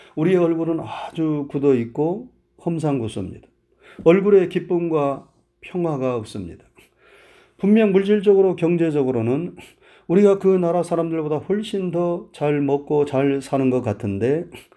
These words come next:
왜 우리는 그들만큼 행복하지 못한 것일까? 그것은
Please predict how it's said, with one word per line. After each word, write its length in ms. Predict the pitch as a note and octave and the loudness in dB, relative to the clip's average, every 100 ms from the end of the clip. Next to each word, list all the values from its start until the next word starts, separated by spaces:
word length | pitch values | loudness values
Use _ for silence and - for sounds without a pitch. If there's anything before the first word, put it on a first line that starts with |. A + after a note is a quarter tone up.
| _ _ _ _ | _ _ _ _
왜 240 | - C3+ C3+ | 4 6 6
우리는 380 | B2 B2 A#2 A2 | 2 -4 -4 -4
그들만큼 800 | C3+ E3 D#3+ D3+ D#3 E3+ E3+ - _ _ _ _ - | -4 -2 -4 -4 -4 -6 -6 -14 _ _ _ _ -6
행복하지 500 | E3+ D#3 C3+ C3 C3 | -2 0 0 0 -2
못한 560 | A#2+ C3 B2 B2+ - _ _ | -2 -4 -6 -6 -12 _ _
것일까? 580 | A2 G#2 F#2 F2 D#2+ - _ _ _ _ _ _ _ _ _ _ | -8 -6 -8 -10 -16 -20 _ _ _ _ _ _ _ _ _ _
그것은 760 | - A2+ G#2+ C#3 D3 G#2+ F2+ | -4 -2 0 0 0 -2 -6